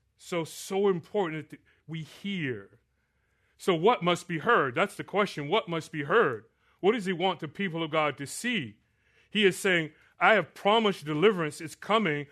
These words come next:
What does he want them to hear? Number one, verse twelve, he wants them to hear that he is the eternal God. "I am the eternal God. Hear this. I am the first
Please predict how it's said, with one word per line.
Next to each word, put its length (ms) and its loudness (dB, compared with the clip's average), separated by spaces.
What 340 2
does 180 0
he 140 -2
want 340 -2
them 200 -2
to 100 -4
hear? 340 -4
Number 220 2
one, 340 4
verse 220 -2
twelve, 460 2
he 140 0
wants 280 2
them 140 -4
to 80 -2
hear 460 0
that 140 2
he 180 0
is 160 2
the 140 0
eternal 460 0
God. 460 6
"I 160 4
am 180 4
the 180 0
eternal 440 0
God. 400 4
Hear 280 2
this. 340 0
I 100 4
am 140 0
the 100 0
first 600 2